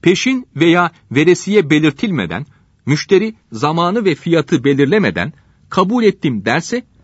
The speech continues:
bu satış fasit olur. Çünkü semen ve zaman belli değil. On liraya mı aldı, yoksa on beş liraya mı?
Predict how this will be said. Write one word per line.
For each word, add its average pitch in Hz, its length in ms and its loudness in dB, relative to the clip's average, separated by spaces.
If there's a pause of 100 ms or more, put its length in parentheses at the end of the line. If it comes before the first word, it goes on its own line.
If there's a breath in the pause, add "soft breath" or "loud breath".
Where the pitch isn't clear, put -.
(160)
bu 226 100 0
satış - 440 -4 (140)
fasit 117 420 -4
olur. 80 220 -8 (680)
Çünkü 120 380 0 (280 soft breath)
semen 131 520 -2
ve 107 120 0
zaman 131 480 -2
belli 120 360 -2
değil. 80 280 -10 (680)
On 214 260 2
liraya 98 260 0
mı 82 160 -8
aldı, 104 420 -2 (360)
yoksa - 320 -4
on 202 300 0
beş 110 260 0
liraya 90 300 -4
mı? 82 120 -8